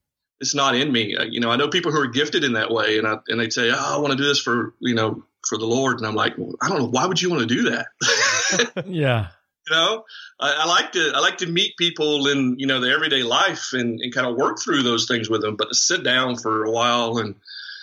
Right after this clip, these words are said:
Speaker 1: hear their struggles and stuff, it, it, it's hard if you're, you know, you're not gifted in that way. So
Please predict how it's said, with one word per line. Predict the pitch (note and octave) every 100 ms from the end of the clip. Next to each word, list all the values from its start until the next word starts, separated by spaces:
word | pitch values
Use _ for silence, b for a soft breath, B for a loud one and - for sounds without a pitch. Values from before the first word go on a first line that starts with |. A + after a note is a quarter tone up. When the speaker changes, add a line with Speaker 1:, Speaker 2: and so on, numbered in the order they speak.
| B B A#2+
Speaker 1:
hear | B2
their | A#2+
struggles | A#2 - A#2 A#2 A2+ A2
and |
stuff, | - A2
it, | A2+ - -
it, | - F#4 - _
it's | - -
hard | - D#3+ D#3+ A#2+ A2 -
if | A#2 A2+
you're, | A#2+ A2 G#2+
you | A#2+
know, | A#2 A2
you're | A2
not | A2 -
gifted | G#2+ A2 G#2+
in | G#2
that | G2+
way. | - G2+ G2+
So | - - G#2 G2+